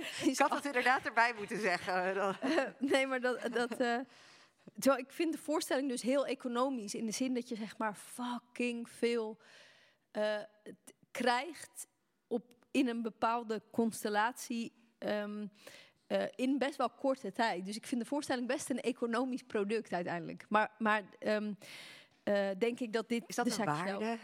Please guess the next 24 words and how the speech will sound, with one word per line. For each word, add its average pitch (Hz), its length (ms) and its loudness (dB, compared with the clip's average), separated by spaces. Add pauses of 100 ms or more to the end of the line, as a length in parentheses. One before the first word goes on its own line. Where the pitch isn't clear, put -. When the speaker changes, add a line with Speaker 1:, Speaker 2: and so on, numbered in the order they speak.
(100)
Speaker 1:
waar 180 120 -2
we 202 80 6
achter - 300 -2
staan? 190 520 -2
<laughs> 220 80 2
Ja. 170 40 0 (720)
Speaker 2:
Nou 349 160 6
ja, 240 200 2
Speaker 1:
Nee, 190 100 0
Speaker 2:
in, - 60 0
Speaker 1:
ja. 156 120 0
Speaker 2:
in 269 120 2
de 262 60 0
zin 285 220 -2
dat 233 160 0
het, 226 240 -2
dat 214 220 -2
ik 196 120 -4
denk 226 180 -2
dat 214 120 -4
als 214 180 -8
je, 214 180 -4
als - 280 -4
je, 202 340 -2